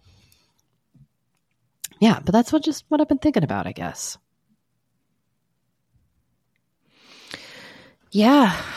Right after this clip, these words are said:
Speaker 2: I mean, I think having a sort of externally imposed, um, opportunity for reset, such as the change of the calendar year,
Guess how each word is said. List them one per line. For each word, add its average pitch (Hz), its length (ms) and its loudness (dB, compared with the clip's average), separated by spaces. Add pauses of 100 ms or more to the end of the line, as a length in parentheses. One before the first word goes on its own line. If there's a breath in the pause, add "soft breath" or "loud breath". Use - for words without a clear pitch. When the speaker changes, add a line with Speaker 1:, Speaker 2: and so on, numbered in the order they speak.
(120)
Speaker 2:
I 226 120 0
mean, 208 340 4 (1400)
I 233 120 2
think 262 420 0 (880)
having 214 720 2
a 196 280 6
sort 196 260 2
of 196 120 2
externally 190 800 2
imposed, 185 1080 2 (400)
um, 180 520 0
opportunity 190 680 4
for 180 180 4
reset, 170 480 4
such - 460 2
as 180 380 2
the 196 260 4 (300)
change 185 440 4
of 185 120 4
the 214 100 6
calendar 185 460 6
year, 180 640 4